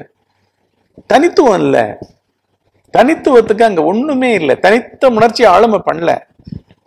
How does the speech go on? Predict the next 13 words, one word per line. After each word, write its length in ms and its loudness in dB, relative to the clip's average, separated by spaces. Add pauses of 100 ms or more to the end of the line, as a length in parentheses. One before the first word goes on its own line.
(160)
நான் 240 2
ஆண் 180 2
குழந்தைன்னு 540 4 (140)
நினைச்சுக்கல, 520 2
பெண் 240 -4
குழந்தை 320 -2 (100)
எதுவும் 500 0
பிறந்தவனா 580 6
கூட 160 4
நினைச்சுக்கல. 500 -2
அது 60 -8
மாட்டுக்கு 500 0
இருக்கு 220 -12